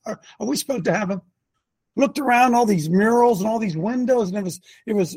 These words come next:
it was un-, unbelievable. And you know what was missing?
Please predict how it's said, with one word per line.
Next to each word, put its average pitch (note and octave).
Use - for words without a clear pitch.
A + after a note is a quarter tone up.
it A3+
was F#3+
un-, A3
unbelievable. A3
And G3
you A#3
know C4+
what C#4+
was G3+
missing? C4+